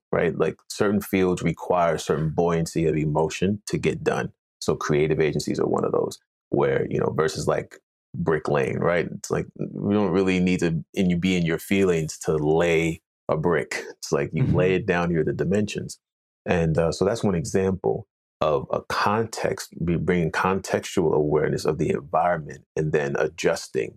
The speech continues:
Speaker 1: based on that context.
Speaker 2: Mm.
Speaker 1: Another example I'll give you is I was working with a hedge fund where they wanted to acquire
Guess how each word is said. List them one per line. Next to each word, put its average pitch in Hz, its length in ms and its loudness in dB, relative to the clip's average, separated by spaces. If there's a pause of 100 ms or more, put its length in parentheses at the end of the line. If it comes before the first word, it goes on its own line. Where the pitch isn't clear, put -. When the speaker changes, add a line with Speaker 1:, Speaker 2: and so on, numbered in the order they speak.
(100)
Speaker 1:
based 76 280 0
on - 120 -2
that - 160 -6
context. - 500 -14 (280)
Speaker 2:
Mm. 143 340 0 (480)
Speaker 1:
Another 98 280 2
example 76 400 0
I'll 65 80 2
give 69 220 -2
you 69 160 0
is 69 120 -2
I - 40 -4
was - 120 -8
working 92 260 0
with 78 100 2
a 78 40 4
hedge 78 220 0
fund 71 440 -4 (560)
where 71 500 0 (500)
they 80 120 2
wanted 85 380 2
to - 180 -4
acquire 90 760 0